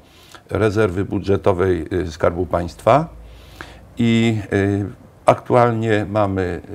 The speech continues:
y, gotowy projekt, natomiast, y, wniosek w terminie zostanie w tym zakresie złożony.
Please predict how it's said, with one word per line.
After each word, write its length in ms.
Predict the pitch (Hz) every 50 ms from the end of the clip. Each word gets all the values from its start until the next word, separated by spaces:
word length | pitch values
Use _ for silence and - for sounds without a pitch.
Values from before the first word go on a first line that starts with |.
| 87 92 80 85 82 78
y, 20 | 82
gotowy 420 | 82 - 90 - 110 98 90 95 90
projekt, 640 | - 98 95 95 90 87 110 151 165 - - - - - - - - - - - - -
natomiast, 560 | - - 147 147 143 143 135 127 - - -
y, 260 | - 101 107 107 107
wniosek 680 | 98 92 95 110 123 127 120 120 - - 110 98 - -
w 100 | - -
terminie 460 | - 101 104 95 98 101 101 98 95
zostanie 600 | 87 87 92 - - 95 87 92 92 95 90 - - - - - - - -
w 40 |
tym 160 | - 107 107 98
zakresie 420 | 98 98 - - 85 - - 92
złożony. 640 | 80 90 101 110 110 110 135 139 143 156 160 170